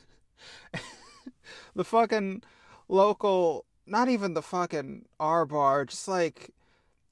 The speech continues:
a gay coffee shop was doing an all-ages drag show and fucking Proud Boys came out. And that <laughs> the last time I used Subway was I had to buy some chips to use the bathroom.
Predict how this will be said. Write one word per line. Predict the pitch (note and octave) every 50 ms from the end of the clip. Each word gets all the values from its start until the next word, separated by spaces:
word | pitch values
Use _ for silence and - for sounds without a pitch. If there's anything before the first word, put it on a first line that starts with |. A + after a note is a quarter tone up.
| -
a | - D#3 D3+
gay | C3+ A#2+ A#2+ F3 G#3+ D#3 D#3+ D#3+ E3 F3 F3+
coffee | E3+ - D#3+ C#3 C3+ C#3+ D3+ - E3+ D#3+
shop | D3 - E3 D3+ D3 D3+ D3+ D3
was | D3+ C#3 -
doing | - C#3+ C#3+ C#3+ C3+
an | C3
all-ages | C3 B2+ C3+ C3+ C3 C3 C#3 C3+ C3+ C3 A2+
drag | - - A#2+ A2+ A#2 B2 B2+ A#2+
show | - - C#3 C3 B2+
and | B2 B2
fucking | - - D3+ - C3 A#2+
Proud | - - A#2+ A#2 A#2 A#2
Boys | - B2 A#2 A#2+ - -
came | - B2+ A#2 A#2+
out. | B2 B2 A#2 A#2+ A#2+ -
And | - B2+
that | C3+ C#3 D3 C#3 - -
<laughs> | - -
the | F3+ E3 -
last | - A3 - - - - -
time | - G3+ F#3
I | F#3 F#3
used | F3+ E3+ F3+ F3 - - -
Subway | - - - F#3 F3 D#3 B2+ D3+ D3 C#3
was | C3 C3 C3 C3
I | C3+
had | C3+ C3+ C3
to | C3+ A#2+
buy | - C3+ C3+ C#3+
some | C#3+ - C#3+ B2
chips | A#2+ - - D#3 C3 - - -
to | C#3+
use | C3 B2 B2 A#2+
the | - B2+
bathroom. | A#2+ A#2 A#2 A#2 A#2 A#2+ - - - - C3+ D3+ D3+